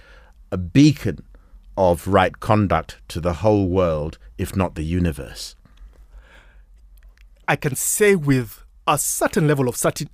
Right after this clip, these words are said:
Speaker 2: certainty, yes, because all the by-elections ever since the last election up to now have been carried out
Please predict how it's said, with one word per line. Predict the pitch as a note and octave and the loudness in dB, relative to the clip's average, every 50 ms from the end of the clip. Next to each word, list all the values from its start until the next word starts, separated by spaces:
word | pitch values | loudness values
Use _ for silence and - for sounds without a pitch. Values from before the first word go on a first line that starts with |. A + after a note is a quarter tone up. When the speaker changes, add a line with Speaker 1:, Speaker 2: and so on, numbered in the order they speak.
| - - - | -14 -12 -10
Speaker 2:
certainty, | - - - E3 D3+ - - G3 F#3+ E3+ C#3 - - - A#2 G#2+ A2+ | -6 -4 -4 -4 -4 -2 -2 0 2 2 0 -2 -4 -10 -14 -12 -4
yes, | B2+ D3 C#3+ - - - - - - - - _ _ | -2 -2 -2 -2 -4 -10 -12 -12 -14 -18 -20 _ _
because | - D#3 - - - E4 G3+ C#3 A2+ - - - - - - _ _ _ _ - | -10 -8 -6 -2 0 0 0 0 -2 -6 -12 -16 -20 -20 -20 _ _ _ _ 2
all | A3+ C4 C#4+ C4+ | 4 4 4 4
the | A#3+ | 4
by-elections | - G#3+ G3+ F#3 F3 F3 F3+ - - - D3 B2 A2+ C3 - _ - | 2 4 4 4 4 2 2 0 -4 -4 -6 -6 -6 -10 -10 _ -4
ever | A3+ G#3 A3+ | -4 -2 -2
since | - - G#3+ - - | -4 -6 -6 -4 -4
the | E3+ D#3 | -2 0
last | D#3+ E3 E3 D3+ - - - - | 0 0 0 0 -2 -6 -8 -6
election | C#3+ C#3 C#3+ - - - B2+ B2 - _ _ - _ _ _ - | -6 -6 -6 -6 -10 -12 -12 -12 -16 _ _ -20 _ _ _ -4
up | E3+ - - | -4 -4 -4
to | - | -4
now | C#3 C#3 F#3 E3+ C3 - - - - - _ _ - - - - - | -4 -2 0 0 -2 -2 -6 -14 -20 -20 _ _ -20 -20 -20 -18 -6
have | - G3+ A3 G3 F#3+ | -2 -2 -2 0 -2
been | G#3+ F3 | -6 -8
carried | - - A#3 A3 G3+ F#3+ D#3 D#3+ | -4 -2 -2 0 0 0 0 0
out | D3 C#3 D3 C#3+ - - | 0 0 -2 -4 -8 -14